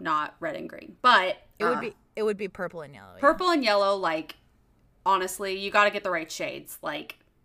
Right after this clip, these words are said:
Speaker 1: L S U Tigers, they somehow made it work, but whatever.
Speaker 2: I
Speaker 1: Um,
Speaker 2: think it looks great together, actually, 'cause they bounce off each other.
Speaker 1: If you get the right shades, but, like, if you're going
Speaker 2: Yeah.
Speaker 1: neon, like, damn.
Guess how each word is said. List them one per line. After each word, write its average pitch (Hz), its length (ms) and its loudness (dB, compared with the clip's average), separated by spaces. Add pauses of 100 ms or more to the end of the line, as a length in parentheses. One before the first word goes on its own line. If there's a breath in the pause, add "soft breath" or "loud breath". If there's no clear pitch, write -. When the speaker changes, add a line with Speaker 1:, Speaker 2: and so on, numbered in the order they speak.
(160)
Speaker 1:
L 247 160 6
S 302 160 2
U 294 100 2
Tigers, 294 600 2 (160)
they 233 140 -2
somehow 226 380 0
made 185 220 -4
it - 80 -6
work, 135 340 -14 (340)
but 165 240 -2
whatever. - 440 -10 (360 soft breath)
Speaker 2:
I 320 200 8
Speaker 1:
Um, - 40 0
Speaker 2:
think 453 140 2
it 381 80 0
looks 269 220 -4
great 330 240 -8
together, 175 340 -4
actually, 175 360 -4
'cause 196 180 -14
they 196 160 -8
bounce 196 360 -10
off 196 200 -12
each 202 140 -14
other. 170 340 -18
Speaker 1:
If 277 120 0
you 349 120 0
get 403 180 -6
the 415 100 -6
right 330 260 -2
shades, - 520 -4
but, 233 160 -8
like, 254 160 -4
if 285 100 -8
you're 302 140 -4
going 359 240 -2
Speaker 2:
Yeah. - 80 6
Speaker 1:
neon, 247 500 -4
like, 156 300 -8
damn. - 380 -12